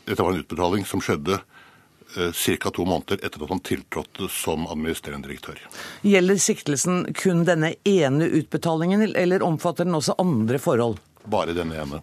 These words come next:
Speaker 2: Denne ene, eh,
Speaker 1: Bare den
Speaker 2: utbetalingen.
Speaker 1: ene. Bare den ene.
Speaker 2: Ehm, du har sagt tidligere at han har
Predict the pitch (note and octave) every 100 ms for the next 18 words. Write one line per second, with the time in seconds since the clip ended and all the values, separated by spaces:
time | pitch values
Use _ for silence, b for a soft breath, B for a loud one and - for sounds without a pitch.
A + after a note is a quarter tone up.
0 | - G3+ E3+ D#3+ D3 B2 B2+ C3+ C3+ B2+
1 | - G#2 C3 C3+ A#2+ G#2 F2 F2+ B2+ G#2
2 | A2 A2 - - F#2+ E2 D#2+ C#2 - G3+
3 | G3 G3+ G3 - - G1+ - F#3+ F#3 F3
4 | F#3+ G3+ G3+ G3+ F#3 - E3+ C#3+ D3+ F#3
5 | E3+ - F3+ E3 E3